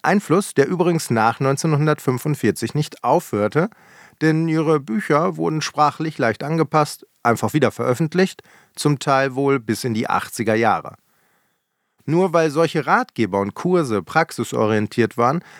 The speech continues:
heißt das ja nun lange nicht, dass sie frei von der nationalsozialistischen Weltanschauung waren. Subkutan unter der Oberfläche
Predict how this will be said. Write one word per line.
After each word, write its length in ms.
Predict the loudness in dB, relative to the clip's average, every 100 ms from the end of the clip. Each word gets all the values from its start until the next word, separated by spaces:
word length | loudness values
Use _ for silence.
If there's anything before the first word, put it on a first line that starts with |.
| -6 0
heißt 180 | 0
das 120 | 0 0
ja 100 | 0
nun 180 | 0
lange 320 | 2 2 2 0
nicht, 400 | 0 0 -2 -4
dass 240 | -4 -2
sie 160 | -2 -2
frei 440 | -2 -2 0 2
von 200 | -2 -2
der 100 | -2
nationalsozialistischen 1300 | 0 -2 -2 0 0 0 -4 -2 0 0 -2 -4 -2
Weltanschauung 720 | 0 0 -2 -4 -2 -2 -2 -4
waren. 240 | -4 -6 _ _ _ _ _ _ -10
Subkutan 800 | 0 0 2 -4 -2 0 0 0
unter 240 | -4 -2
der 140 | -2 -2
Oberfläche 720 | 0 0 0 0 0 -2